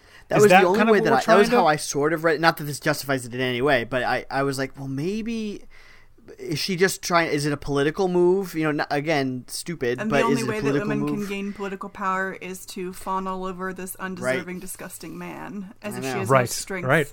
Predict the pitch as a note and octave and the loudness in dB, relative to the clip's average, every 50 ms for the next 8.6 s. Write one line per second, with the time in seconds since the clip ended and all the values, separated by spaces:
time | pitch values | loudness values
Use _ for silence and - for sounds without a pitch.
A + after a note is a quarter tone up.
0 | - - G3 G3 F3+ F#3+ E3 E3 F3 D#3+ C3 - G#2+ - G#3+ - - - - - | -10 -10 -10 -10 -8 -8 -8 -8 -8 -10 -10 -12 -8 -6 -4 -6 -6 -8 -16 -20
1 | - - - - - - - - - - - - - A2+ A2+ - - - C3 C3 | -20 -20 -20 -20 -20 -20 -20 -20 -20 -20 -18 -14 -14 -12 -12 -12 -4 -2 0 0
2 | A2+ G#2+ - _ - _ _ - - - - - F#3+ - D#3+ D3 A#2 G#2+ - E3 | 0 -2 -6 _ -20 _ _ -20 -20 -20 -18 -16 -4 0 2 2 4 4 6 6
3 | E3+ E3 - - - - _ _ _ - - _ - F#3 G3+ G3 - - - - | 6 4 2 -2 -6 -8 _ _ _ -20 -16 _ 0 0 0 0 -2 -8 -8 -6
4 | G3 - - F3 E3+ C3+ A2+ - - - - - - _ - E3+ D#3 D3+ D#3 D#3 | -6 -4 0 0 0 0 0 -2 -4 -6 -6 -8 -8 _ 0 2 2 4 4 4
5 | D#3+ F3 D#3+ B2 - - F3 F#3 C4+ B3+ G#3 F3 F#3 F3+ E3+ - _ _ _ _ | 4 4 2 2 2 0 0 0 0 -2 -2 -2 -4 -4 -4 -6 _ _ _ _
6 | _ _ - D#3 - _ _ _ _ - C#3+ C3+ - D3 C3+ C#3+ C3 C3+ D3+ B2+ | _ _ -20 -20 -20 _ _ _ _ -18 -16 -16 -14 -10 -10 -4 0 0 0 2
7 | A#2+ D3 E3+ E3 D3+ C3+ A#2+ A2 B2+ - B2+ A#2+ A#2 A2 G2+ - - - - - | 4 4 4 4 4 2 0 -2 -4 -2 -2 0 0 -2 -4 -8 -10 -10 -6 -4
8 | B2+ A2+ A2 A2 B2+ B2 A#2+ A#2+ B2 B2 A#2+ B2 | -2 -2 -2 0 0 0 0 2 2 2 4 4